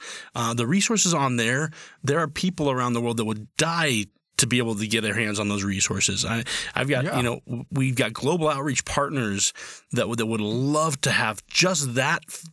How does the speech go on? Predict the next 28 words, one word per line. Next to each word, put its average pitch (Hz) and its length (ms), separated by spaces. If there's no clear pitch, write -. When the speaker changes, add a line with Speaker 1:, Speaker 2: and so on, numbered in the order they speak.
Speaker 1:
few 170 440
resources 120 600
in 113 140
their 110 140
own 120 220
language, 104 720
biblical 170 500
resources, 110 540
theological 135 580
resources. 104 720
And, 143 120
and, 135 220
and 123 160
that's 160 220
the 131 100
reality 123 520
for 117 200
so 117 180
many, 123 420
is 107 180
that 107 160
whether 113 160
you're 131 140
in 139 60
Slovakia 123 560
or 98 40
Poland 135 480
or, 107 160